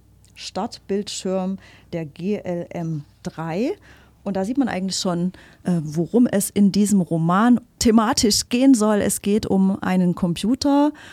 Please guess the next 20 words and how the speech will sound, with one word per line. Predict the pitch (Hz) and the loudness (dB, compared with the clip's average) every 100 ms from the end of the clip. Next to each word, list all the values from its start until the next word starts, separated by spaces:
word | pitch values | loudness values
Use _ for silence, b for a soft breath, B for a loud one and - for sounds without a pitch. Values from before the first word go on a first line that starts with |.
| B | B
oder | - 180 170 | -2 0 2
um | 180 175 175 | 2 2 0
eine | 190 175 175 | 0 0 0
Frühform | - 233 254 - 233 226 | -2 0 0 2 2 4
eines | - 214 214 - | 4 2 0 0
Computers, | 220 202 220 220 - 208 208 - | 0 0 0 0 2 2 2 -2
um, | - 180 190 | 0 2 2
äh, | 170 170 170 165 180 214 - | 2 0 -2 -4 -10 -14 -14
weitere | - 156 - 202 185 180 185 | -6 -4 -2 -2 -2 0 0
Entwicklungen | 180 180 220 - 196 | -2 -2 -2 0 0
im | 180 208 | 2 2
Bereich | 190 175 190 202 B B B B | 0 0 -2 -2 B B B B
der | 175 - | -2 2
Informatik. | 220 226 - 156 156 165 202 240 226 220 - B B B B B _ | 2 2 0 0 2 2 0 0 0 0 -2 B B B B B _
Und, | 180 180 175 175 - - - | 2 4 4 2 0 -2 0
äh, | 180 165 160 160 | -2 -2 -4 -6
dieser | 175 170 | -4 -4
Computer | 170 160 190 208 | -2 -2 0 0
erzählt | 185 - - 185 190 - _ | -2 -2 0 0 0 -8 _
Geschichten. | - 175 175 - 139 | -4 -2 -2 -2 -4